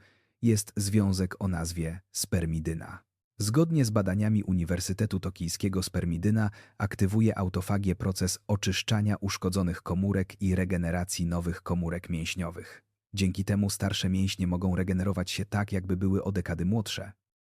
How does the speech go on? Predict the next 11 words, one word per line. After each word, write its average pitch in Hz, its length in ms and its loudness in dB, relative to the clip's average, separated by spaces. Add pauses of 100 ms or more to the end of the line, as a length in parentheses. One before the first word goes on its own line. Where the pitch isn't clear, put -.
Jeszcze 101 300 2
bardziej 98 420 2
imponujące 85 600 0
jest 87 220 -6
to, 90 260 0 (400)
że 101 120 2
badania 98 440 2
z - 120 -4
University 92 720 0
of 87 120 -4
Sydney 90 460 0